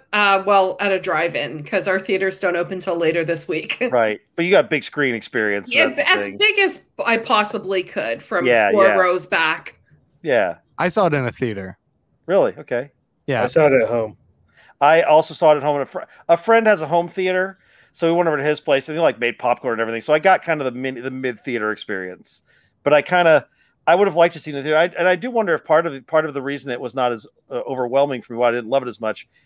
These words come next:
Speaker 2: is because I saw it at home. Like, there is something to seeing something in a theater, uh, for the first time. So
Speaker 3: Yeah, it, it was cool going in there.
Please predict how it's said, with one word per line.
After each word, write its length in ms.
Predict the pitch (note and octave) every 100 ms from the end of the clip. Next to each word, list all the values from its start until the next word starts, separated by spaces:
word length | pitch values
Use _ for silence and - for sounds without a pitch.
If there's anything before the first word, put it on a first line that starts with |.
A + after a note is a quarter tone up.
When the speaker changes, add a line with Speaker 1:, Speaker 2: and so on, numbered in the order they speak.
| _ -
Speaker 2:
is 120 | B2
because 320 | C3+ - D3+
I 60 | C3+
saw 240 | - B2 G#2
it 40 |
at 80 | G2
home. 320 | G#2+ - - _ _ _ _
Like, 160 | A#2+ A#2+
there 140 | D3+
is 160 | D#3+ -
something 400 | E3+ D3+ D3+ C3
to 80 | C3+
seeing 320 | - C#3+ C3
something 320 | C#3 A#2+ A#2+
in 80 | A2+
a 60 |
theater, 580 | G#2+ C3+ A#2+ G#2+ G2+ G2+ _ _ _ _ A#2+
uh, 180 | A2+
for 80 | A#2
the 60 | A2
first 280 | B2 A2 -
time. 320 | G#2 F#2 - _ _ _
So 360 | _ A#2 G2 F#2+ _ _ _ _
Speaker 3:
Yeah, 300 | F3 E3 D#3+
it, 260 | G#3 B3+ G#3+
it 60 |
was 140 | C4 -
cool 280 | C#4+ D#4+
going 320 | G#3+ F#3+ E3+ D3+
in 140 | F3
there. 400 | D3 B2+ A#2+ A#2